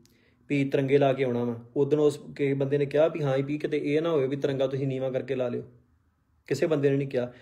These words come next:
ਤੇ ਕੱਲ੍ਹ ਇਹਨਾਂ ਨੂੰ ਤਿਰੰਗਾ ਉੱਥੇ, ਅਹ, ਨਿਸ਼ਾਨ ਸਾਹਿਬ ਝੂਲਿਆ, ਅਹ, ਅਹ, ਐਡਾ ਦੁੱਖ ਹੋਇਆ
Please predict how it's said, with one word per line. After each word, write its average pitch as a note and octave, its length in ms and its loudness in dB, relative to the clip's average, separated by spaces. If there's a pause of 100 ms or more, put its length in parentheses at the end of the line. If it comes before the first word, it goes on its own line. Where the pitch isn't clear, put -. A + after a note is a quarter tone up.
ਤੇ D3+ 60 0
ਕੱਲ੍ਹ D3 280 4
ਇਹਨਾਂ D#3+ 140 0
ਨੂੰ D#3+ 140 -4
ਤਿਰੰਗਾ D3 260 4
ਉੱਥੇ, D#3 340 4 (100)
ਅਹ, C#3+ 260 -2
ਨਿਸ਼ਾਨ C#3 300 0
ਸਾਹਿਬ E3 240 4
ਝੂਲਿਆ, C#3 380 4
ਅਹ, D3+ 120 -2
ਅਹ, C#3+ 640 2
ਐਡਾ D3+ 180 8
ਦੁੱਖ D#3+ 240 4
ਹੋਇਆ E3 340 6